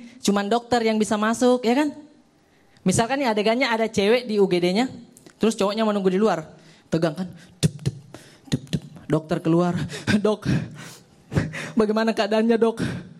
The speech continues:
"Eh, kita sudah berusaha semaksimal mungkin dan dia selamat. Dia cuman diare." Di rumah sakit Makassar tidak begitu.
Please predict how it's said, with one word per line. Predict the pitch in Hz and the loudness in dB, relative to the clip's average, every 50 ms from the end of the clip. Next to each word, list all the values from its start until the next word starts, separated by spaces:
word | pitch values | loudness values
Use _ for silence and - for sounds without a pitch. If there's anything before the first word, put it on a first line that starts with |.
| - - - - _ - | -20 -20 -20 -14 _ 0
"Eh, | 165 160 151 147 - | 0 0 0 0 -2
kita | 156 151 147 | -2 -2 -2
sudah | 147 170 156 | -2 0 0
berusaha | 147 147 147 139 131 160 143 139 | 0 0 0 -2 0 -2 -2 -2
semaksimal | - 160 151 143 - - 147 143 135 135 | -4 -4 -4 -4 -2 0 0 0 0 0
mungkin | 139 135 131 - - 131 131 151 185 220 - - - - - - - - - - - - - - - - - - - - - - - - - - | -2 -2 -4 -2 2 2 4 4 2 2 0 -4 -8 -10 -10 -10 -12 -16 -20 -20 -20 -20 -20 -20 -20 -20 -20 -20 -20 -20 -20 -20 -20 -16 -8 -2
dan | 147 147 156 | -2 0 0
dia | 165 165 | 0 -2
selamat. | 156 151 147 151 151 147 135 135 - 147 - - - - - - - 220 - | -2 -2 -4 -2 -2 -2 -2 -2 -4 -6 -6 -6 -6 -8 -10 -14 -10 -4 0
Dia | 175 190 196 | 2 2 2
cuman | - 214 202 196 180 | 0 -2 -2 0 2
diare." | 185 180 175 185 202 208 175 151 - - - - - - - - - - - - - - - - - - - - - - - - - - - - - - - - - - - 311 - - - - - - - - - - - - - - - - - - - - - - - - - - - - - - | 2 2 2 0 -2 -2 -2 -4 -4 -6 -10 -10 -10 -10 -10 -8 -6 -6 -4 -2 -2 -2 -2 -2 -2 -2 -2 -2 -4 -4 -4 -6 -6 -6 -8 -8 -10 -10 -12 -12 -10 -10 -8 -6 -6 -6 -6 -8 -10 -14 -14 -14 -14 -14 -14 -16 -16 -16 -16 -18 -18 -20 -20 -20 -20 -20 -20 -20 -20 -20 -20 -16 -6 0
Di | 202 254 285 | 2 2 4
rumah | 294 294 302 285 285 | 4 4 2 2 2
sakit | 302 294 302 302 285 | 0 -2 -2 -2 -2
Makassar | 294 - - 262 - - 285 294 | -2 0 0 0 2 2 2 2
tidak | - 294 285 277 294 | 2 2 0 2 2
begitu. | 339 349 494 480 - 254 185 | 2 0 0 2 2 2 0